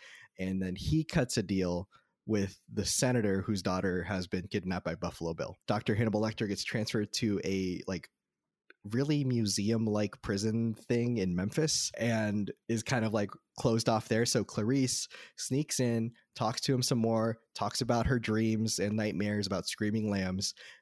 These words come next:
and Lecter, because they were doing this whole quid pro quo situation, uh, gives her back the case files with a little bit of information.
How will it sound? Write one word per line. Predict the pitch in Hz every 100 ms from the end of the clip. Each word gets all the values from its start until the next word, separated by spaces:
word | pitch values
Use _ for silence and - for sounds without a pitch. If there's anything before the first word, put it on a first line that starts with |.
| -
and | 104 101 92 87 90 - - _ _ _ 110
Lecter, | 120 123 110 95 95 - - -
because | 110 101 107
they | 104
were | 101
doing | 104 101
this | 101
whole | 104
quid | 95 120 104
pro | - 107 101 _
quo | - 113 110 107 101 92
situation, | - 110 - 95 90 95 92 98 - - _ -
uh, | 98 90 92 _ _ - 131
gives | 143 127
her | 143
back | 110 107
the | 113
case | - 98
files | 107 98 98
with | 95
a | 98
little | 101 92
bit | 92
of |
information. | 85 82 90 69 -